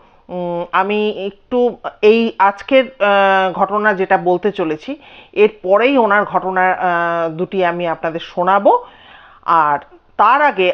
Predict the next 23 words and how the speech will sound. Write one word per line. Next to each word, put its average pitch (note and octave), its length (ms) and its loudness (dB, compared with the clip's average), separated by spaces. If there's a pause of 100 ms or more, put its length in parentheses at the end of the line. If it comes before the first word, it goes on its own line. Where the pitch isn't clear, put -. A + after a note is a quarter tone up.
আজকে D4 600 -2
যে A#3 400 2
ঘটনাটা G3+ 560 0
বলতে D#3 340 -4
চলেছি, C3 480 -14 (580)
ঘটনাটা A3+ 520 2
ভীষণ G3+ 520 -4
আমার B3 200 2
স্পুকি B3+ 480 -6
লাগলো। F3+ 640 0 (760)
আহ, D#3 540 -6
আশা G#3+ 260 0
করছি C4 340 -2
আপনাদেরও, F#3+ 680 2
আহ, D#3+ 800 -8
ভয়, G#3+ 420 2
আহ, D3+ 60 -14 (720)
মানে F3 300 -2
শরীরে G#3 420 2
ভয় G#3 340 0
নিয়ে F3+ 200 0
আসবে। E3 440 -4 (760)
তো G3+ 100 6